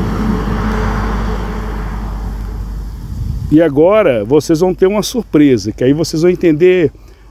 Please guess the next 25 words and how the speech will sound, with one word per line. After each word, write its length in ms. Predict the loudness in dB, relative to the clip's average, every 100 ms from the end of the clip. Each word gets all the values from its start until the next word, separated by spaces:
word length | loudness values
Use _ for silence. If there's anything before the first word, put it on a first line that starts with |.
| -4
é, 340 | 0 2 4 4
melhor 560 | 4 6 6 4 4
ainda 340 | 4 2 2 0
o 40 |
que 180 | -2 -2
nós 200 | -2 -2
estamos 320 | 0 2 2
falando 560 | 0 4 4 4 0 2
desse 300 | 2 2 2
risco. 340 | 2 2 -2 -20 -6
É 80 | -4
co-, 140 | -2 -2
vejam 540 | 0 2 0 0 -2
bem 340 | 0 0 2
onde 240 | 0 0 0
nós 200 | -2 -2
estamos 680 | -4 0 2 2 0 -4 -8 -6 -6 -4 -4 -4 -2 -2 0 2 2
e 80 | 4
nem 240 | 4 2
sempre 560 | 0 0 0 0 0 -4
sabemos 720 | -2 -2 0 0 0 0 -2
do 100 | -4
perigo 480 | -4 0 2 2 0
que 120 | -4
está 540 | -6 -4 -2 -2 -2